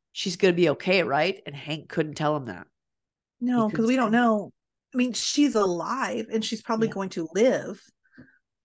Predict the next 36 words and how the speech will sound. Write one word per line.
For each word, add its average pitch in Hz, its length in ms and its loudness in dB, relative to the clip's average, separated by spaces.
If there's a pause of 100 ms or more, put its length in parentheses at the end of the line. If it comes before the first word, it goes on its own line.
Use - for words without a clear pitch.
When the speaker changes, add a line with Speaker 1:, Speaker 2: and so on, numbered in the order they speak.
(280)
Speaker 2:
but 202 180 -2
is 208 200 -6
she 175 180 -2
okay? 208 580 -6
Speaker 1:
How - 160 -4
heartbreaking. 165 640 -4
Speaker 2:
Don't 196 180 -4 (100)
know. 185 280 -16 (240)
Yeah. 160 260 -10
Speaker 1:
And 190 160 6
that's 220 180 8
when 285 100 2
the 226 60 6
guy 190 220 6
was 180 160 2
like, 175 280 4 (580)
"No, 147 420 0 (500)
I'm 175 200 0
gonna 156 180 -2
go 143 240 -2
in 143 80 -2
there 139 100 -6
and 127 80 -2
I'm 139 120 -2
gonna 135 180 -8
vote." 120 540 -2
<laughs> - 40 -4
Speaker 2:
Mm-hmm. 226 360 0 (240)
Speaker 1:
He 320 240 4
was 214 260 -2
not, - 520 -4 (280)
he 208 120 -2
was 156 120 -2
not 254 160 4
happy. 190 180 2
Speaker 2:
Yeah. 220 140 -10